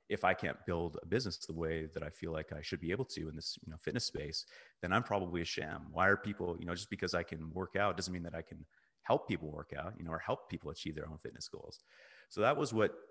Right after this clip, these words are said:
that was the inception to this, this whole, uh, eating disorder. What I started to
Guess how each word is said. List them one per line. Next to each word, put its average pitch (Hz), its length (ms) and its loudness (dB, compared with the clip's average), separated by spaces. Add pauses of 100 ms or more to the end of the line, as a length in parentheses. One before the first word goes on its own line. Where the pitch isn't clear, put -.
(320)
that 104 120 0
was 127 120 -2
the 110 80 0
inception 87 560 0
to 87 100 -6
this, 78 400 -2
this 82 160 -6
whole, 85 520 -2 (1120)
uh, 82 180 -4 (100)
eating 95 220 -2
disorder. 78 500 -6 (1300)
What 104 420 2
I 110 400 4
started 98 360 0
to 85 80 -10